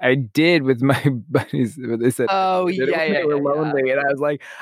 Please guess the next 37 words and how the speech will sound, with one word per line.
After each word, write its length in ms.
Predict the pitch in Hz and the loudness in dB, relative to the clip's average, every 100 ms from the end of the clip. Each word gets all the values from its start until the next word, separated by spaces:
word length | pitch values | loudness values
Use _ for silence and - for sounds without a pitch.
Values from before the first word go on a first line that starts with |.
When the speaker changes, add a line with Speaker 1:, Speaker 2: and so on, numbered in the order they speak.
| - | -6
Speaker 1:
"I 60 | 156 | -2
really 320 | 170 170 175 | 0 2 2
hope 300 | 175 190 190 | 2 0 0
people 260 | 254 196 185 | -2 0 -2
get 280 | 185 196 202 | 0 -2 -2
that 200 | 196 190 | -6 -2
<laughs> 0 | |
joke." 280 | 208 240 - - - - | 0 0 -2 -14 -18 -10
Speaker 2:
Yep. 300 | 160 151 214 _ _ _ - | 0 0 0 _ _ _ -2
Oh, 140 | 196 170 | 2 4
I'm, 400 | 147 147 139 160 _ - | 2 0 -4 -14 _ -2
I'm 280 | 160 139 | 0 -2
sure 400 | 131 - 226 214 | -8 -4 2 2
they 160 | 170 139 | 2 2
will. 380 | 123 82 69 175 _ _ _ _ - - | 2 0 0 -4 _ _ _ _ -12 -4
I'm 100 | 190 | -2
sure 240 | - 196 | 2 2
they 120 | 202 | 2
Speaker 1:
Um, 80 | 147 | -2
Speaker 2:
did. 400 | 170 294 - - _ _ _ _ _ | -2 -4 -4 -12 _ _ _ _ _
Speaker 1:
yeah, 280 | 165 165 131 | -2 0 2
now 360 | 135 147 151 143 _ | 2 2 2 -2 _
m-, 160 | 139 131 | -12 -10
Finish 280 | - 156 151 | -2 -2 -2
Circle, 240 | 143 135 - | -4 -6 -2
and 140 | 131 | 0
then, 120 | 123 117 | 0 2
oh, 200 | 127 123 | 2 4
yeah, 240 | 117 98 | 2 0
then 120 | 113 | -2
episode 300 | 107 107 117 | -4 -4 -6
three 100 | 113 | -4
was 140 | 104 98 | -6 -6
Althea's 320 | 95 101 90 | -6 -6 -8
birthday. 480 | - 90 - - - _ _ - | -8 -6 -6 -6 -10 _ _ -2
Speaker 2:
Which, 360 | 165 139 - - - | 0 0 -2 -4 0
amazing. 560 | 165 110 - - 175 | 2 0 -2 -8 -10